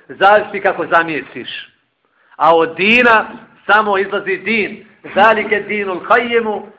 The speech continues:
walakinna aksara an-nasi la ya'lamun. Takva je vjera, ona je čvrsta i stabilna, ali većina ljudi misli da će vjerom se napasti. Pa naš Bošnjo ne klanja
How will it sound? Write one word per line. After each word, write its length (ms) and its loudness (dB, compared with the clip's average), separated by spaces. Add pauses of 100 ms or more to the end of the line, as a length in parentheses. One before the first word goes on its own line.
walakinna 680 2
aksara 300 0
an-nasi 380 -2
la 120 2
ya'lamun. 540 -4 (280)
Takva 340 2
je 120 4
vjera, 300 -2
ona 160 -2
je 120 -4
čvrsta 380 -2
i 100 -6
stabilna, 680 0 (280)
ali 200 -6
većina 420 -2
ljudi 680 -2 (160)
misli 380 -4
da 240 0
će 80 -6
vjerom 600 -2
se 80 -8
napasti. 480 -6 (1700)
Pa 80 -10
naš 240 0
Bošnjo 360 -2
ne 180 2
klanja 360 2